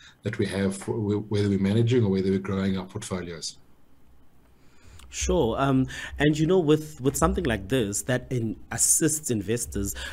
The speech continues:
Speaker 2: um, are we talking specifically for residential or, um, residential properties, or are we talking all, all categories of properties? Because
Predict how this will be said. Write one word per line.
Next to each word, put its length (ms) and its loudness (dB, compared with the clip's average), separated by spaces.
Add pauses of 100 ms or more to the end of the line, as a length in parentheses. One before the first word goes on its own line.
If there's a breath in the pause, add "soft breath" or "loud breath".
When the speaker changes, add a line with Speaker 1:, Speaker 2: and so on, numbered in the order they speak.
(100)
Speaker 2:
um, 260 0
are 120 2
we 100 6
talking 460 0
specifically 640 -2
for 340 -4
residential 840 -6
or, 340 -6 (360 loud breath)
um, 500 -8
residential 520 -2
properties, 720 -6
or 180 -2
are 60 -6
we 120 -2
talking 680 -6
all, 300 0
all 180 6
categories 460 -4
of 120 -8
properties? 520 -10
Because 420 -8